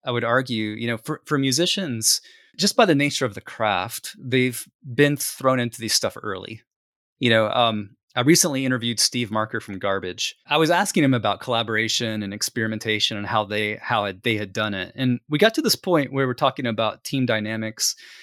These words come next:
And he said, "You know, like, by the time we were in Garbage, we had all been in other bands over the last decade at least, many of which never survived." You know, because when you first get together with people,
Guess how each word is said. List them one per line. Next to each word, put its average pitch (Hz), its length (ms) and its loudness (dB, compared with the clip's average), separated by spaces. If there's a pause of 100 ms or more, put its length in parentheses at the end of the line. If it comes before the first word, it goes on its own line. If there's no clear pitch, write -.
(460)
And 143 100 6
he 139 60 8
said, 143 260 4
"You 165 80 4
know, 185 120 6
like, 143 220 4 (160)
by 147 140 0
the 143 80 -2
time 165 260 -2
we 156 120 0
were 139 140 4
in 113 160 2
Garbage, 117 540 0
we 135 80 0
had 135 60 2
all 123 200 4
been 113 520 -4
in 123 100 -2
other 110 160 0
bands 107 560 -4 (380)
over 127 160 2
the 110 80 2
last 107 440 -2
decade 107 360 -4
at 92 160 -14
least, 92 400 -2 (440)
many 165 300 8
of 151 80 2
which 139 220 -2
never 117 180 -2
survived." 101 680 -2 (180)
You 165 140 4
know, 170 80 6
because 185 500 4 (280)
when 175 200 2
you 185 80 -2
first 277 360 0
get 254 120 -6
together 190 340 0
with 123 220 -6
people, 107 580 -8